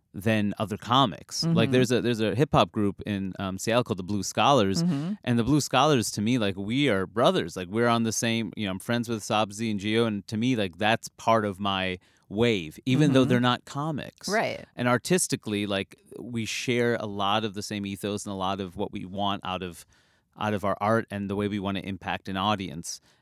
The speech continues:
Speaker 1: And so, you know, would I s-, consider myself, you know, would, would I consider comedy the new hip hop or hip, I wouldn't, you know,
Speaker 2: Mm-hmm.
Speaker 1: even though there's spoken word and there's clear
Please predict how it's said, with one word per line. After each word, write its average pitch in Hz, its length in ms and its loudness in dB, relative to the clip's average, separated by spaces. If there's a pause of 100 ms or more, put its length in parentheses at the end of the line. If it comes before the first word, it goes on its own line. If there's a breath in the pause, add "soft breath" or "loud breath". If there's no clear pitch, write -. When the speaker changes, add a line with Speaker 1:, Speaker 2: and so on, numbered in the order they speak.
(240 soft breath)
Speaker 1:
And 110 280 -2
so, 113 600 0 (120)
you 135 80 -2
know, 120 100 2
would 110 140 2
I 120 120 6
s-, - 220 -4
consider 117 360 -2
myself, 110 560 -2
you 110 80 -4
know, 92 100 -6
would, 98 220 -8
would 104 120 -6
I 107 100 0
consider 107 640 0 (440 soft breath)
comedy 107 720 0
the 104 100 -8
new 107 180 -2
hip 123 240 -2
hop 80 300 -2
or 101 440 -2 (180)
hip, 123 220 -6
I 107 120 2
wouldn't, 147 400 0 (300)
you 110 140 0
know, 101 60 2
Speaker 2:
Mm-hmm. 110 80 2
Speaker 1:
even 117 140 0
though 120 40 -2
there's 117 140 -2
spoken 120 440 0
word 120 400 2
and 98 120 -4
there's 98 200 -6
clear 107 300 -6